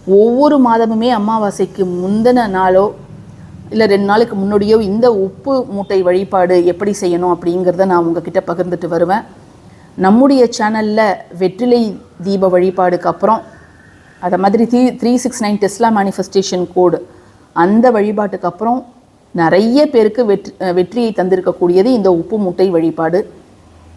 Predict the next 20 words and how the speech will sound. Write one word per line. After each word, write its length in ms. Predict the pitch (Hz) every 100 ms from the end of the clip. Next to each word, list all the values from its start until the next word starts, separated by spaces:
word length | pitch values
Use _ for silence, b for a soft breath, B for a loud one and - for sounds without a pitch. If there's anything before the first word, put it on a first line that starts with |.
| - - _ -
எல்லாருமே 520 | 175 196 208 208 240
வந்து 180 | 220 226
இதை 140 | 202
செஞ்சிட்ருப்பீங்க 600 | 196 190 226 208 196 190
அப்படின்னு 260 | 185 185 175
நினைக்கிறேன். 480 | 180 175 175 185 226
ஒவ்வொரு 380 | 180 190 226 240
அமாவாசைக்கும் 720 | 196 208 214 190 190 196 170
நீங்க 220 | 220 190
ஏற்கனவே 500 | 185 208 220 220 226
செஞ்சவங்களா 560 | 220 196 202 202 202 190
இருந்தா 260 | 180 185
இந்த 240 | 226 196 185
துணி, 500 | 185 190 208 226 226
இந்த 220 | 190 190
துணியை 340 | 180 190 220 233
வந்து 220 | 196 208
நம்ம 180 | 233 196
வாஷ் 340 | 175 185 190 185
பண்ணிடணும். 460 | 180 180 202 240